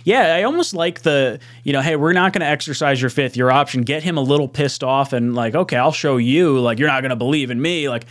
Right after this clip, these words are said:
that's c-, some of the best, uh, motivation you could possibly have. So if he's really down that low, good for him. Uh, the N Y Bully comes in and he says, "This draft was ki-, uh, this draft has kind of grown on me,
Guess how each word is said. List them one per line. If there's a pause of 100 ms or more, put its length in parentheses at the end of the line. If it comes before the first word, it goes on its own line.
(220)
that's
c-,
some
of
the
best,
uh,
motivation
you
could
possibly
have.
So
if
he's
really
down
that
low, (560)
good
for
him. (600)
Uh,
the
N
Y
Bully
comes
in
and
he
says,
"This
draft
was
ki-,
uh,
this
draft
has
kind
of
grown
on
me,